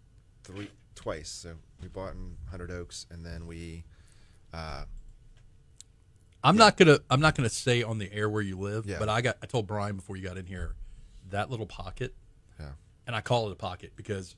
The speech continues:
Speaker 2: I don't know who your neighbor to the left is,
Speaker 1: Right.
Speaker 2: but that area, I'm like, "This dude has figured it out." This is, and I love Hundred Oaks. I
Speaker 1: Yeah.
Speaker 2: grew up, in
Speaker 1: Right.
Speaker 2: fact, I grew up i-, on, um, near the lakes on Cottonwood and Dogwood.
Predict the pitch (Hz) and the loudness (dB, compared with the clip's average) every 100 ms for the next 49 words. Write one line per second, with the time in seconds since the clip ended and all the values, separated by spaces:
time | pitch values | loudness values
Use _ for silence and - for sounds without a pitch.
0 | - 110 117 110 104 104 98 104 104 101 | -10 -4 0 0 2 -2 -2 -4 -2 -4
1 | 98 92 101 110 123 123 123 87 78 - | -6 -6 -4 -2 -2 -2 -2 -4 -8 -6
2 | - 110 - - - 110 120 117 110 123 | -4 -2 -4 -6 0 0 0 -2 -2 2
3 | 139 151 - - - - 117 113 101 - | 2 2 -4 -20 -20 -14 -6 -2 -2 -2
4 | 131 - - 95 85 - 107 - 107 92 | -6 -6 -8 -10 -10 -12 -12 -10 -10 -10
5 | 85 87 92 - - - - 120 139 143 | -10 -12 -14 -20 -20 -20 0 6 8 8
6 | 131 - - - - 151 208 185 151 185 | 2 0 -10 -20 -8 10 12 12 12 12
7 | 151 127 107 104 87 - - 135 151 170 | 12 8 6 4 2 -4 0 4 10 12
8 | 156 160 170 139 120 139 139 151 139 139 | 12 12 12 4 4 4 4 2 2 4
9 | 135 131 123 - 113 - 113 113 107 101 | 8 8 6 -2 -8 0 4 4 0 -6
10 | 107 107 104 101 101 - - 117 120 139 | -4 -2 -2 -2 -6 -12 -12 2 8 8
11 | 127 123 123 - - 107 107 101 170 127 | 8 4 2 -6 -4 0 0 6 6 8
12 | 113 95 104 110 113 135 107 87 | 4 2 0 4 10 10 8 0